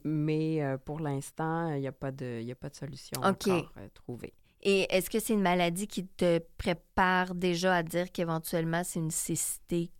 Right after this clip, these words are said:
Speaker 2: complète ?
Speaker 1: En fait, euh, m-, majoritairement, non.
Speaker 2: Ok.
Speaker 1: Euh, mais j'ai connu des gens qui ont la maladie de Stargardt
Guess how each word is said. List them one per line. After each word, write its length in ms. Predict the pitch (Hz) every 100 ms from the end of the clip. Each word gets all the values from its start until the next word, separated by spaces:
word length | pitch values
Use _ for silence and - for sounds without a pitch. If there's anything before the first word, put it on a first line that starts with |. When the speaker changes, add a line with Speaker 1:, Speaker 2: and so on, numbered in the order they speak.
| -
Speaker 2:
complète ? 720 | - 160 165 - 180 202 320 - _ - - - - _ -
Speaker 1:
En 220 | 170 160
fait, 480 | - 226 247 - -
euh, 320 | 180 160 151 - _ _ _
m-, 160 | 160 160 - _ _ -
majoritairement, 1160 | 147 165 233 233 220 247 - 185 170 175 190 208
non. 360 | 160 147 247 - _ _ _ -
Speaker 2:
Ok. 60 | 151
Speaker 1:
Euh, 360 | 147 143 139 143
mais 300 | 143 160 180
j'ai 160 | 170
connu 440 | 160 175 156 160 185
des 180 | 165 151
gens 400 | 160 160 170 175
qui 240 | - - 147
ont 80 | 139
la 160 | 135
maladie 380 | 135 135 135 156
de 100 | 151
Stargardt 500 | 143 147 147 151 160